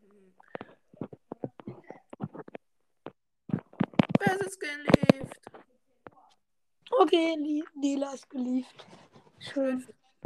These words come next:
Speaker 1: Nicht.
Speaker 2: Nice.
Speaker 1: So, es wird mit Einladungen zugespammt, Alter.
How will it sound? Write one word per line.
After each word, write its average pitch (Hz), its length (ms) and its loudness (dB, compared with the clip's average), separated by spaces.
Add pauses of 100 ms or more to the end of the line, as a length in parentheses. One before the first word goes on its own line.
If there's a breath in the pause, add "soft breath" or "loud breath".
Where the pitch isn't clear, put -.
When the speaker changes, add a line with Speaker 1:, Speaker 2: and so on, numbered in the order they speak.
(800)
Speaker 1:
Nicht. - 280 -18
Speaker 2:
Nice. 269 440 8 (960)
Speaker 1:
So, 226 80 -6
es 226 160 -6
wird 226 160 -10
mit 214 180 -12
Einladungen 202 640 -4
zugespammt, 190 960 -14
Alter. - 240 -14